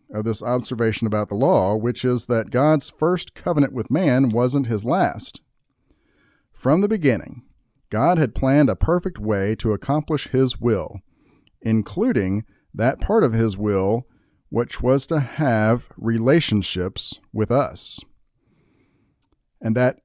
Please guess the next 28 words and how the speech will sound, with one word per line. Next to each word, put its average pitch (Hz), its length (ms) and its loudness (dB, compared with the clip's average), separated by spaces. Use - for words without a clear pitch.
new 139 540 4
covenant 104 440 -4
was 113 220 -4
based 127 320 0
on 127 160 4
the 117 80 2
final, 117 580 2
perfect - 440 -2
sacrifice 104 840 -4
which 110 280 -2
Jesus 131 520 0
made 104 360 0
to 113 140 -2
atone 143 400 4
for 117 180 -4
all 156 300 4
our 131 180 4
sins 104 480 0
forever. - 580 -8
We 170 220 2
have 175 300 4
responsibilities 127 1080 0
in 90 140 -4
that, 90 240 -6
of - 140 -14
course. - 500 -6
Our 135 340 2
responsibilities 95 1200 -4